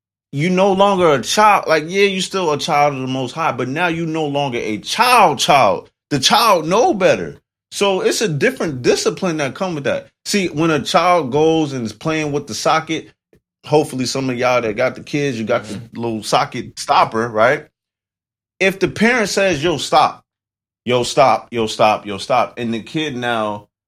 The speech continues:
Speaker 1: understands, "Oh, no, this is mommy, daddy said no," or
Speaker 2: Mm-hmm.
Speaker 1: whoever said
Speaker 2: Mm-hmm.
Speaker 1: no, right?
Speaker 2: Mm-hmm.
Speaker 1: And the kid goes back and plays with it.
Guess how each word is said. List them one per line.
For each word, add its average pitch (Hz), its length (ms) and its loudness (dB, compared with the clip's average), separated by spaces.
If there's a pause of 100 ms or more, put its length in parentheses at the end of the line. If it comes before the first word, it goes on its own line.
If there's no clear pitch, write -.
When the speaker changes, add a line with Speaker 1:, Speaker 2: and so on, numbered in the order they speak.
Speaker 1:
understands, 117 680 -6
"Oh, 107 240 -2
no, 98 480 -4 (100)
this 110 200 -6
is 90 120 -12 (280)
mommy, 123 500 0
daddy 120 320 4
said 101 320 -6
no," 110 200 2
or 90 200 -4
Speaker 2:
Mm-hmm. 123 120 -8
Speaker 1:
whoever 131 380 0
said 101 260 -6
Speaker 2:
Mm-hmm. 104 100 -8
Speaker 1:
no, 120 120 -4 (100)
right? 95 180 -6
Speaker 2:
Mm-hmm. 135 220 -14 (160)
Speaker 1:
And 117 120 -14
the 110 80 -14
kid 160 280 -4
goes 143 240 2
back 131 220 2
and 92 160 -20
plays 143 280 0
with 101 160 -6
it. 82 200 -10